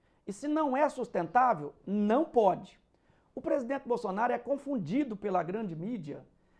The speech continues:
dizendo que ele quer destruir, que ele quer isso, quer, quer nada. O bre-, o presidente Bolsonaro quer produzir, gerar emprego, gerar riqueza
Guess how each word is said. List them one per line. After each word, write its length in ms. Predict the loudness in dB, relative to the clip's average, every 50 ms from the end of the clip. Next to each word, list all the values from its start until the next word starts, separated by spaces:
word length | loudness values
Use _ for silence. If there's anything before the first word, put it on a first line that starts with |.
| _ _ -10
dizendo 420 | -8 -6 0 0 2 2 2 2
que 80 | 2 0
ele 80 | 2
quer 160 | 4 2 2
destruir, 460 | 2 0 -8 -8 -4 -4 -2 -2 0 -2
que 60 | -2
ele 80 | 0
quer 180 | 2 4 4 4
isso, 120 | 2 0
quer, 200 | 2 0 0 2
quer 160 | 0 0 0 0
nada. 640 | 0 0 0 0 0 0 4 4 2 2 2 -4 -14 _ _ _ _ -10
O 100 | -8 -2
bre-, 180 | 0 0 0 0
o 80 | -2 -8
presidente 400 | -2 0 0 0 0 -2 -6 -2
Bolsonaro 480 | -2 -4 -2 -2 -4 0 2 2 0 2
quer 160 | 2 0 0
produzir, 580 | 0 -2 -4 -4 -4 -4 -6 -8 -8 -8 -8
gerar 260 | -6 -4 -2 -2 -2 -4
emprego, 400 | -4 -6 -2 0 0 0 0 -4
gerar 180 | -4 -4 -4
riqueza 560 | -4 -6 -8 -4 0 0 2 2 0 -2 -6